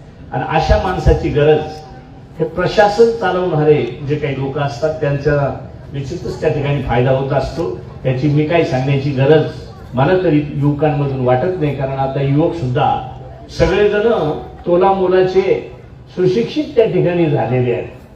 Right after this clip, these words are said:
सगळ्यांना राजकारण कळतं. फक्त वेळेवर शेवटचे एक दोन दिवस थोडेसे कान कच्चे जर झाले, थोडा फरक पडतो.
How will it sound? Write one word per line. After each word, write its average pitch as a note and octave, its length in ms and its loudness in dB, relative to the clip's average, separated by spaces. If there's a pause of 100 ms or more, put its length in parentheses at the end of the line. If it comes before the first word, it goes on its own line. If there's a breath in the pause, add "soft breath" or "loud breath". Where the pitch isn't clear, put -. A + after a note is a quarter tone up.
(600)
सगळ्यांना G3 500 2
राजकारण E3+ 540 2
कळतं. B2 420 -2 (1400)
फक्त B2+ 280 -2
वेळेवर E3+ 680 4 (340)
शेवटचे G3 360 -4 (180)
एक G3 280 2
दोन A#3 200 2
दिवस G#3 340 -2
थोडेसे F#3 300 -2 (180)
कान F#3+ 300 0 (180)
कच्चे G3 360 4
जर G#3+ 160 4
झाले, C3+ 420 0 (1040)
थोडा E3+ 180 4 (180)
फरक D3+ 320 4
पडतो. F#2 400 -4